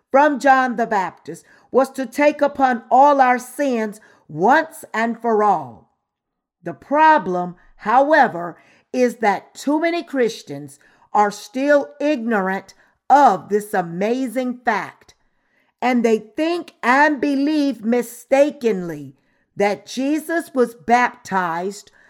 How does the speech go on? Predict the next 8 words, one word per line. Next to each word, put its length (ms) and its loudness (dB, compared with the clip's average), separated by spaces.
just 540 0
to 200 2
humble 400 0
himself 640 0
and 220 -6
show 440 0
his 340 -2
humility. 720 -10